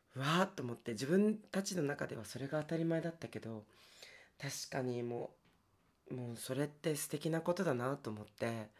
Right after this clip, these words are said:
もうそれを感じれる、あの、人って、人っていうか、この、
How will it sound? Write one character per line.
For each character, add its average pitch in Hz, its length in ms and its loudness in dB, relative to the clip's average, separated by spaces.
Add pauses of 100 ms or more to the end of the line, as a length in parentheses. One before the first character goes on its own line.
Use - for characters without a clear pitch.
(580)
も 123 80 -6
う 117 40 -6
そ - 160 -2
れ 143 160 4
を 151 120 4
感 156 300 -2
じ 156 160 -2
れ 151 160 6
る、 147 380 4 (560)
あ - 100 -6
の、 113 380 -6
人 - 260 -8
っ 123 40 -8
て、 - 440 -6 (220)
人 - 240 -2
っ - 20 0
て - 200 -8
い 117 40 -2
う - 20 -4
か、 123 180 -8
こ - 140 -10
の、 110 200 -4